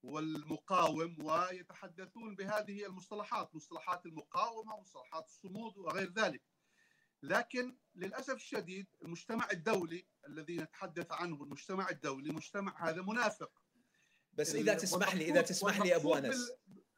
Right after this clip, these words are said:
Speaker 2: إذا تسمح لي
Speaker 1: والمقصود
Speaker 2: أبو أنس،
Speaker 1: بالمجتمع
Speaker 2: أ-،
Speaker 1: الدولي،
Speaker 2: تمام.
Speaker 1: اليوم النظام الدولي الذي تسيطر عليه أمريكا وبشكل أساسي أوروبا،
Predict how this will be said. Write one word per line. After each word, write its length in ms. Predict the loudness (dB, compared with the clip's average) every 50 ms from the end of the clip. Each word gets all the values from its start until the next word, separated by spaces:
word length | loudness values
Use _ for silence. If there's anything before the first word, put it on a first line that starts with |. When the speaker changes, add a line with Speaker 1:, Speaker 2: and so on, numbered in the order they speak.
| _ _ _ _ 2
Speaker 2:
إذا 140 | 8 10 10
تسمح 300 | 10 10 10 6 2 4 4
لي 120 | 6 6 6
Speaker 1:
والمقصود 40 | 6
Speaker 2:
أبو 100 | 6 4
أنس، 140 | 4 4
Speaker 1:
بالمجتمع 280 | 4 2 4 6 6 6
Speaker 2:
أ-، 20 |
Speaker 1:
الدولي، 600 | 4 4 4 4 4 4 2 -4 -6 -8 -8 -10 _ _ _ _ _ _ _ _ 2
Speaker 2:
تمام. 160 | 4 4 4 4 2 2
Speaker 1:
اليوم 100 | 0 -2
النظام 320 | -4 -2 -2 -2 -2 -2 -2
الدولي 440 | -4 -2 -2 -2 0 0 -2 -4
الذي 280 | -4 -6 -6 -8 -8 -10
تسيطر 440 | -10 -8 -6 -6 -6 -4 -4 -6 -4 -4
عليه 300 | -2 -2 -2 -4 -6 _ _ _ _ _ _ _ -10 -8
أمريكا 600 | -6 -4 -4 -4 -6 -6 -4 -2 0 0 0 -2 -4
وبشكل 560 | -8 -10 -10 -10 -12 -10 -12 -10 -8 -8 -10
أساسي 420 | -10 -8 -4 -4 -4 -4 -4 -6
أوروبا، 560 | -6 -4 -2 0 0 -2 -2 -2 -4 -4 -4